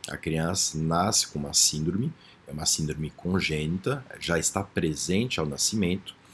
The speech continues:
e frente a uma série de dismorfologias, você acredita que seja uma síndrome cromossômica. Mas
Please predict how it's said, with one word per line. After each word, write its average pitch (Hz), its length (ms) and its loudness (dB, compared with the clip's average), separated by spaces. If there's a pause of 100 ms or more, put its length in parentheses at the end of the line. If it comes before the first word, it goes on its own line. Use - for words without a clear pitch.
(360)
e 131 80 -2
frente 117 460 4
a 104 40 4
uma 101 140 6
série 104 320 4
de 82 100 -10
dismorfologias, 104 1080 2 (360)
você - 340 4
acredita 92 480 0
que - 100 -8
seja 98 680 4 (400)
uma 90 140 2
síndrome 90 580 4
cromossômica. 95 920 4 (560)
Mas 117 480 4